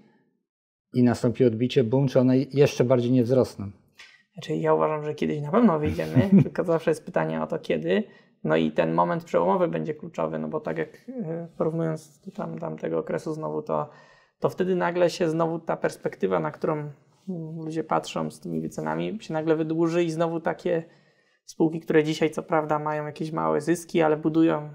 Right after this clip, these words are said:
Speaker 2: mocno jakąś tam bazę, to
Speaker 1: I w tym
Speaker 2: znowu
Speaker 1: momencie, kiedy się odwróci trend, to one pokażą wysokie zyski albo per-, albo
Speaker 2: Nie,
Speaker 1: już
Speaker 2: niekoniecznie
Speaker 1: realne
Speaker 2: pokażą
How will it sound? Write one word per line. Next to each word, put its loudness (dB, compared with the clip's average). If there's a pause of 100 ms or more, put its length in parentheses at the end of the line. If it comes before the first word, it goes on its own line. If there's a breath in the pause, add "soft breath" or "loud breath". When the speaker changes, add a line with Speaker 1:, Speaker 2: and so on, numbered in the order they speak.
(240)
Speaker 2:
mocno -4
jakąś -12
tam -8
bazę, 2 (680 soft breath)
to 0
Speaker 1:
I 2
w -2
tym -2
Speaker 2:
znowu 6
Speaker 1:
momencie, 6
kiedy 6
się 4
odwróci 4
trend, 2
to 0
one 4
pokażą 4
wysokie 4
zyski 4
albo 8
per-, 2
albo 2
Speaker 2:
Nie, 6
Speaker 1:
już 8
Speaker 2:
niekoniecznie 10
Speaker 1:
realne 10
Speaker 2:
pokażą 10